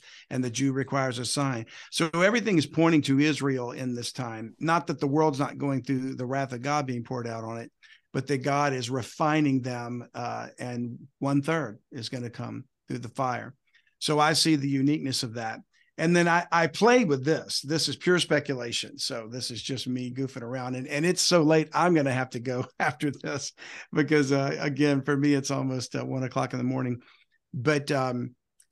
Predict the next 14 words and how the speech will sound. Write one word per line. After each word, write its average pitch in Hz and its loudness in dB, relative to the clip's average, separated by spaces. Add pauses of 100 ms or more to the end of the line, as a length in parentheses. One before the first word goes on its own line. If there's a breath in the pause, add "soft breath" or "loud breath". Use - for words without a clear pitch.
(160)
I 170 6
think 247 2
about 139 0
the 143 0
fact 139 -2
that, 131 -4 (100)
you 135 -2
know, 127 -4
we 147 0
use 147 0
passages 135 -2
like 127 -8
Ecclesiastes 127 -6
one, 120 -10